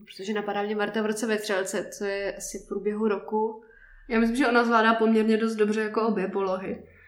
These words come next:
Speaker 2: A
Speaker 1: Asi
Speaker 2: na
Speaker 1: jo.
Speaker 2: tomhletom krá-, ne, to není vlastně krátký útvar, ale na tom krátkým časovým okamžiku, který vlastně nez-, nespadá do žádných jako klišé, eh,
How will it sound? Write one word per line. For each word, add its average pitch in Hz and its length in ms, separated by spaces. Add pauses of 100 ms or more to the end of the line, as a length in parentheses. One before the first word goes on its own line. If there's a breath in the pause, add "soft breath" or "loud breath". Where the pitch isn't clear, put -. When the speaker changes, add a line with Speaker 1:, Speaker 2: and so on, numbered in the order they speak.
(220 loud breath)
Speaker 2:
A 208 100
Speaker 1:
Asi 208 160
Speaker 2:
na 220 60
Speaker 1:
jo. 226 60
Speaker 2:
tomhletom 220 500
krá-, 208 340
ne, 233 240
to 262 60
není 269 180
vlastně 214 320
krátký 208 380
útvar, 202 300
ale 202 100
na 208 80
tom 226 180
krátkým 226 400
časovým 220 400
okamžiku, 220 500
který 220 460
vlastně 220 360
nez-, 214 720
nespadá 226 480
do 220 120
žádných 214 400
jako 226 220
klišé, 226 640
eh, - 960